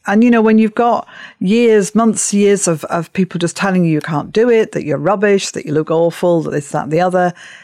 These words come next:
when you suddenly see something unexpected like that, it was a real,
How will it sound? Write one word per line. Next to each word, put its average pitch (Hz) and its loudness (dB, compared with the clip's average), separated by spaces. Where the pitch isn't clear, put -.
when 226 2
you 262 6
suddenly 226 2
see 190 0
something 180 -2
unexpected 214 -4
like 156 -4
that, 156 -6
it 196 0
was 202 0
a 202 2
real, 220 4